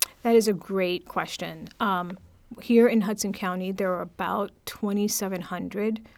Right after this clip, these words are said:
local nonprofits. Um, they, uh, basically have, um, or, or spend about five billion dollars collectively, just here in Hudson County.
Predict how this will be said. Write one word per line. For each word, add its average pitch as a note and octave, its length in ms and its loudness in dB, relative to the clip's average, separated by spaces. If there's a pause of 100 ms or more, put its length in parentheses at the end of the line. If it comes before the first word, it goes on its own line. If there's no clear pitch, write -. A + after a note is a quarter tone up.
(180)
local G3+ 420 0
nonprofits. - 960 -6 (480)
Um, F3+ 400 0 (320)
they, G3+ 480 4
uh, F#3 220 -2 (120)
basically C4+ 880 0
have, G3 640 2
um, F3 260 -4
or, F3+ 200 -4
or F3+ 380 -4
spend A3 460 2
about F3+ 380 0 (360)
five G3 300 6
billion G3 340 -4
dollars G#3+ 580 -6
collectively, G3+ 760 -6
just D#4 220 -4
here A#3+ 280 0
in G#3+ 120 -4
Hudson G#3+ 260 -4
County. - 400 -10